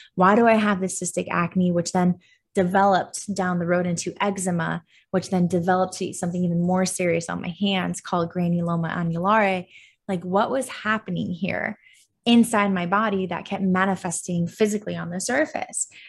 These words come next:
And finally, I got an answer just a few years ago where we were doing routine lab work. I put that in quotations, routine, 'cause I was doing it all the time at that point. And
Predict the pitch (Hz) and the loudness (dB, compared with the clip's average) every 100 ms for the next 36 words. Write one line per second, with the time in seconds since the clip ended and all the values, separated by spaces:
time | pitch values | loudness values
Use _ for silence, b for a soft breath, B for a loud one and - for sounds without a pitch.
0 | B B _ - 208 196 190 185 - - | B B _ 2 4 6 4 2 -2 -16
1 | _ _ _ - - - 185 190 196 185 | _ _ _ -20 -10 -2 0 2 2 2
2 | 190 185 175 165 185 220 285 254 - 180 | 0 0 -2 -2 -2 -2 -2 -4 -8 -10
3 | - 190 180 170 170 185 190 214 262 202 | -4 -2 0 -2 -2 0 2 4 4 2
4 | 180 180 b b - 196 196 196 190 180 | 2 -2 b b -4 -2 0 0 -2 -4
5 | 190 202 208 208 214 196 185 - - 180 | -4 -2 -2 -4 -4 -2 -2 -4 -4 -2
6 | 208 208 190 190 190 185 196 185 175 165 | -2 -2 -6 -6 -4 -4 -6 -6 -6 -4
7 | 190 185 175 190 180 - 175 202 202 185 | -4 -4 0 -2 0 -2 0 0 0 0
8 | 170 170 - - 196 196 185 180 - - | 0 -4 -10 -6 0 2 2 -2 -4 -2
9 | 190 185 170 - 185 175 - - - - | 0 2 0 -2 -6 -6 -4 -4 -4 -6
10 | 170 185 B B B B _ _ 196 185 | -4 -4 B B B B _ _ 2 4
11 | 180 175 175 | 4 4 2